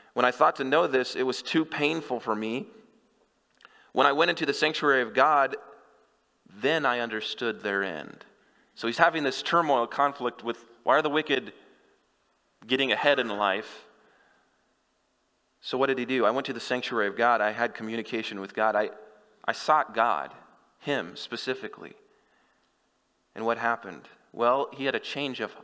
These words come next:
of heart, of mind, in the midst of this discontentment. Look down at verse twenty-four, where he's talking to God here.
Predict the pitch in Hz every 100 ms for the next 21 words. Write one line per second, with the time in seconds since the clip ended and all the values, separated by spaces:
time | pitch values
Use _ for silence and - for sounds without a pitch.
0 | - - - 127 - 98 107 107 95 98
1 | 104 - _ _ _ - 104 104 120 131
2 | - 101 104 - 117 117 - 107 98 -
3 | 120 87 87 82 _ _ _ _ _ _
4 | _ _ _ 117 - 123 113 101 107 -
5 | 123 113 90 - 110 92 95 101 - -
6 | _ _ _ _ _ 107 107 - - 135
7 | 135 107 98 98 101 - - _ _ _
8 | - 117 110 101 92 - 95 87 90